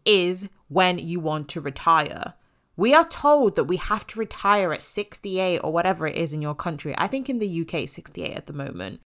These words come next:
We are told that's, that's when you retire. You work a nine-to-five job and then you retire at sixty-eight. But I'm here to tell you, no, you don't. You don't have to retire at sixty-eight if you don't want to.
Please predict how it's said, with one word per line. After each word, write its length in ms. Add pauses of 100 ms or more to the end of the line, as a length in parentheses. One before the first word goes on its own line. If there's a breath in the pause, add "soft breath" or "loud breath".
(200)
We 100
are 80
told 280
that's, 200
that's 340
when 120
you 100
retire. 480
You 140
work 280
a 40
nine-to-five 580
job 440 (420)
and 160
then 140
you 160
retire 460
at 80
sixty-eight. 680 (580)
But 120
I'm 160
here 140
to 120
tell 220
you, 140
no, 180
you 220
don't. 640 (260 soft breath)
You 160
don't 400
have 320
to 80
retire 460
at 100
sixty-eight 540
if 140
you 120
don't 340
want 300
to. 340